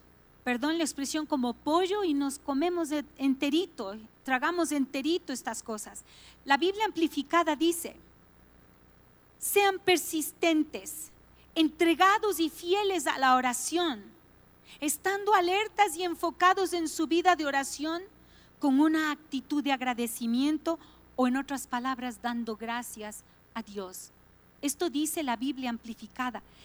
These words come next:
Qué importante es. Miren, el enemigo es muy astuto y a veces no nos damos ni cuenta. Nos mantiene o nos trata de mantener ocupados durante todo el día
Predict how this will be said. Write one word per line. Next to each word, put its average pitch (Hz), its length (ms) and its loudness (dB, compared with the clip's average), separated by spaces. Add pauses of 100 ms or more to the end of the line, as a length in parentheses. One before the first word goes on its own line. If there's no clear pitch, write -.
(120)
Qué 392 80 6
importante 392 880 2
es. - 180 -8 (180)
Miren, 349 400 0 (720)
el 320 120 2
enemigo 349 460 4
es 294 120 0
muy 370 220 -2
astuto 381 480 -2
y 320 80 0
a 320 80 0
veces 339 340 -4
no 330 140 0
nos 381 180 -4
damos 349 300 2
ni 285 160 0
cuenta. 392 420 -6 (520)
Nos 320 240 4
mantiene 381 600 0
o 370 100 2
nos 339 180 0
trata 392 320 0
de 320 140 0
mantener 302 500 0
ocupados 349 800 0 (320)
durante 311 420 2
todo 427 360 0
el 302 140 -2
día 339 220 -2